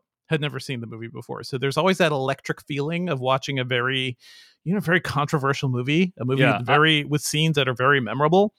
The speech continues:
Speaker 2: I watched it at the
Speaker 1: Yep.
Speaker 2: sif Egyptian Cinema Theater,
Speaker 1: Mm-hmm.
Speaker 2: uh, the Seattle International Film Festival, uh, and they did a show of hands. So they did a big intro.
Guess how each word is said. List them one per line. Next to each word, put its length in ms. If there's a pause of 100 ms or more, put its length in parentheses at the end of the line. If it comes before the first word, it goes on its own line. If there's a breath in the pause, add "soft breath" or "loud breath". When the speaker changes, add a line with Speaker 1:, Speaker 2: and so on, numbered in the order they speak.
(160)
Speaker 2:
I 100
watched 360
it 80
at 120
the 60
Speaker 1:
Yep. 160
Speaker 2:
sif 640
Egyptian 720
Cinema 360
Theater, 360
Speaker 1:
Mm-hmm. 220
Speaker 2:
uh, 480
the 100
Seattle 380
International 400
Film 120
Festival, 540 (200)
uh, 200
and 260 (300 soft breath)
they 120
did 120
a 40
show 200
of 60
hands. 380 (120)
So 100
they 120
did 120
a 60
big 160
intro. 340